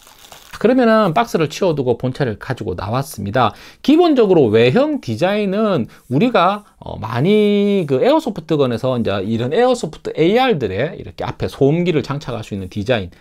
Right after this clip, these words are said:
알루미늄 디자인으로 되어 있고요. 이 제품은, 어, 사일런트 센트럴이라는 실총의 소음기 만드는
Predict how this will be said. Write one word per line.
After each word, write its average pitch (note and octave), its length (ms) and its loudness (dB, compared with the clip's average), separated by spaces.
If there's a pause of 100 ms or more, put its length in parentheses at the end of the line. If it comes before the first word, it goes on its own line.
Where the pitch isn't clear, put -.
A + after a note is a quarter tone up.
(120)
알루미늄 E3 420 -2
디자인으로 A2 380 -4
되어 B2+ 260 0
있고요. C3 300 0 (280)
이 C#4 160 4
제품은, G#3 760 0 (300)
어, F2+ 500 -12 (340)
사일런트 D#4 880 0
센트럴이라는 D#3 880 0
실총의 C4+ 680 -4
소음기 F3+ 340 0
만드는 B2+ 480 -2